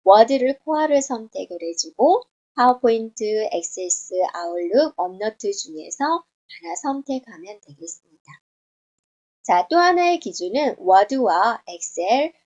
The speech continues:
파트 원, 투를 모두 익스포트로 취득을 하게 되면 마스터 자격증이 나오게 되네요. 자, 그러면 이제, 예, 한번 살펴보도록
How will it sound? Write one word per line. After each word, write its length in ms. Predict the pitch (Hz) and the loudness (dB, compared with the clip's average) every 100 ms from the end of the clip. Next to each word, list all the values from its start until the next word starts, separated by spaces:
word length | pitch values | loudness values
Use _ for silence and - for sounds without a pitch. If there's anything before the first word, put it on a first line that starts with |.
| _ - | _ -8
파트 400 | 311 - - 285 | -8 -8 -4 0
원, 380 | 214 175 180 - | 2 2 0 -8
투를 380 | 202 240 226 196 | -4 -2 -2 -4
모두 340 | 190 185 175 262 - | -12 -8 0 0 0
익스포트로 1000 | 214 - - 262 254 - - 190 214 - - | -4 -6 -2 -2 -2 -12 -2 2 2 2 -10
취득을 580 | - 294 294 277 254 | -10 -8 -8 -6 -6
하게 320 | 247 247 226 214 | -6 -10 -14 -14
되면 480 | 170 175 220 339 _ _ _ _ | -16 -6 -4 -4 _ _ _ _
마스터 340 | 175 175 - 175 190 311 311 | -6 -6 -6 -6 -4 -4 -6
자격증이 880 | 156 170 196 - - - 233 285 220 | -16 -12 -12 -10 -12 -10 -8 -8 -10
나오게 420 | 143 156 - 202 | -14 -14 -10 -10
되네요. 320 | 160 151 226 _ _ _ _ _ _ _ _ _ _ _ _ _ _ _ _ _ _ | -12 -20 -20 _ _ _ _ _ _ _ _ _ _ _ _ _ _ _ _ _ _
자, 160 | - 196 | 0 2
그러면 580 | 285 330 262 214 226 170 | 6 4 6 4 4 0
이제, 160 | - - | -10 -6
예, 840 | 226 311 294 - 175 170 160 _ _ _ _ _ _ _ _ | -2 -2 -6 -14 -14 -14 -16 _ _ _ _ _ _ _ _
한번 280 | 285 294 | -6 -6
살펴보도록 880 | - 294 254 254 247 247 180 - 190 | -4 -4 0 0 0 -4 -10 -8 -8